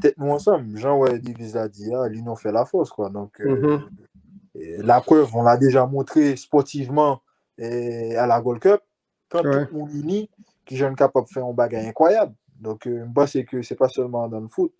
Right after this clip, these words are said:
Speaker 1: Je pense que même politiquement aussi, si tout le monde uni, je pense que, euh, euh, euh, euh, euh, tout le monde après que, que gros changement là, qu'il a. Donc,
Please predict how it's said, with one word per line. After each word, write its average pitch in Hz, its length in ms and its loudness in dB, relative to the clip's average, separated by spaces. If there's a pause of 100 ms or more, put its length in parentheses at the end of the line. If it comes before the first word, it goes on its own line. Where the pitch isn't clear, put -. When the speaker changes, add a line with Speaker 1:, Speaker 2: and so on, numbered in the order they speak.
(400)
Speaker 1:
Je - 100 -20
pense 131 220 -4
que - 80 -4
même 117 560 -2
politiquement 139 640 4
aussi, 185 360 0 (260)
si - 220 -8
tout - 220 -4
le 160 60 -2
monde 139 140 0
uni, 156 320 2 (340)
je 123 60 -6
pense 131 160 4
que, 123 280 0
euh, 143 460 6
euh, 113 400 -6
euh, 117 200 -8
euh, 110 400 -4 (580)
euh, 110 240 -6 (100)
tout 151 140 2
le 135 160 2
monde 131 220 2
après 143 340 6
que, 104 1000 -4
que 98 320 -8 (160)
gros 139 240 4
changement 120 380 0
là, 117 120 4
qu'il 143 120 0
a. 151 120 6
Donc, 117 200 -6